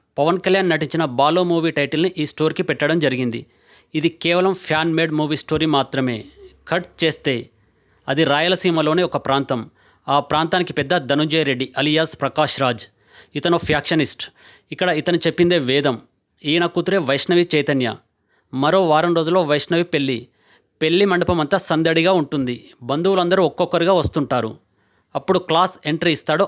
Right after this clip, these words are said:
అకిరా నందన్. అకిరా ఓ వెడ్డింగ్ ప్లానర్. అలా అకిరా వైష్ణవి పెళ్లికి వెడ్డింగ్ ప్లానర్గా వస్తాడు. అకిరాతో పాటు అతని ఫ్రెండ్స్ సప్తగిరి, హైపరాది,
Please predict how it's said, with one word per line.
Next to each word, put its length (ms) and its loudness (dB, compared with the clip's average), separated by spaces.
అకిరా 320 0
నందన్. 420 0
అకిరా 300 0
ఓ 220 4
వెడ్డింగ్ 340 0
ప్లానర్. 420 0
అలా 140 0
అకిరా 380 0
వైష్ణవి 380 0
పెళ్లికి 280 0
వెడ్డింగ్ 380 0
ప్లానర్గా 360 2
వస్తాడు. 520 0
అకిరాతో 460 0
పాటు 300 2
అతని 260 -2
ఫ్రెండ్స్ 360 -2
సప్తగిరి, 540 -2
హైపరాది, 720 -2